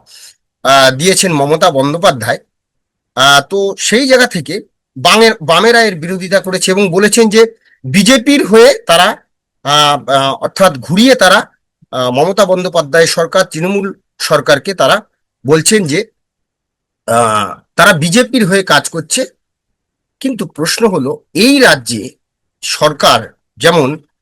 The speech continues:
এই বন্ধ সংস্কৃতির বিরুদ্ধে মাঠে নামে, আহ, সেখানে কেরলে তো বামেদের সরকার, তাহলে কেরলে দেখা যাচ্ছে বামেদের সরকার এবং সেখানে কিন্তু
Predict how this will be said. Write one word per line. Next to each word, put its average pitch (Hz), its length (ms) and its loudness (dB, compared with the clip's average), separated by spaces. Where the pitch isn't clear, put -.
এই 175 220 -2
বন্ধ 208 260 2
সংস্কৃতির 220 680 -2
বিরুদ্ধে 151 540 -6
মাঠে 147 260 0
নামে, 165 280 0
আহ, 135 420 2
সেখানে 190 640 -2
কেরলে 294 400 2
তো - 120 0
বামেদের 147 380 0
সরকার, 127 340 -4
তাহলে 240 200 -2
কেরলে 220 840 2
দেখা 165 200 0
যাচ্ছে 202 340 -2
বামেদের 160 420 -2
সরকার 139 340 -2
এবং 220 140 0
সেখানে 214 380 -2
কিন্তু 208 340 -4